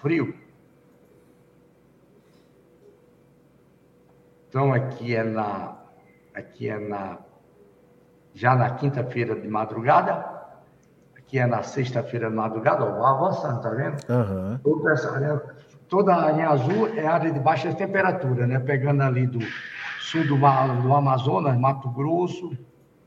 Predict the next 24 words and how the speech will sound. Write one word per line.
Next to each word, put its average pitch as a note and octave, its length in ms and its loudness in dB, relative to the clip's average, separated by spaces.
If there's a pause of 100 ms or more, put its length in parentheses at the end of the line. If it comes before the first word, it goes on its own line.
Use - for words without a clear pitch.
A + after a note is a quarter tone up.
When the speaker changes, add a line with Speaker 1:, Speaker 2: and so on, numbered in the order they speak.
(500)
Speaker 1:
vai C3+ 120 4
pegar C#3+ 280 4
o C3+ 80 0
sul D3+ 220 -4
do C3+ 100 -2
Tocantins B2+ 580 -2
também, E3 640 -4 (560)
pega C3 240 2
ali C3+ 160 4
o B2 100 2
sul, C#3 300 -2
ah, B2+ 140 8
vai B2+ 160 2
pegar A#2+ 280 0
a A#2+ 40 0
Bahia. D3 600 0 (1040)
Speaker 2:
É A2+ 60 -2
uma C#3+ 120 4
Speaker 1:
Pega C3+ 120 4
Speaker 2:
massa - 200 4
Speaker 1:
na G#3 60 2
Speaker 2:
grande, D#3+ 360 8
Speaker 1:
Bahia. C3+ 140 4
Speaker 2:
né? F#3 120 -2